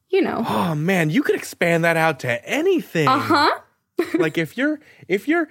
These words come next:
Speaker 2: if you're writing a newspaper article and you're like, "Puh, time to shit out another draft for these proles," like, what are you doing in journalism?
Speaker 1: Why are you, why are you in this thing that you hate so much?
Speaker 2: Yeah.
Speaker 1: Please make other life choices.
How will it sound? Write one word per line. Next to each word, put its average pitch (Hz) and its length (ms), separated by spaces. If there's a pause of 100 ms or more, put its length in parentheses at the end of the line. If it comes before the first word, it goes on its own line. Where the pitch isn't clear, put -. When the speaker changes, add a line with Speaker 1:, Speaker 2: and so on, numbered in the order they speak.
(120)
Speaker 2:
if 110 160
you're 302 160
writing 214 320
a 151 60
newspaper 160 540
article 131 380
and 139 80
you're 147 100
like, 143 260
"Puh, - 260
time 139 260
to 123 160
shit 147 340
out 160 200
another 170 260
draft 180 400
for 196 80
these 190 260
proles," 147 640
like, 226 200
what 480 160
are 381 80
you 277 200
doing 294 360
in 240 160
journalism? 247 680
Speaker 1:
Why 370 100
are 427 220
you, 403 260 (120)
why 294 220 (140)
are 392 40
you 359 180
in 392 300
this 370 200
thing 359 280
that 302 100
you 285 160
hate 311 480
so 392 460
much? 415 580
Speaker 2:
Yeah. 127 280 (260)
Speaker 1:
Please 427 320
make 311 180
other 320 240
life 415 260
choices. 381 520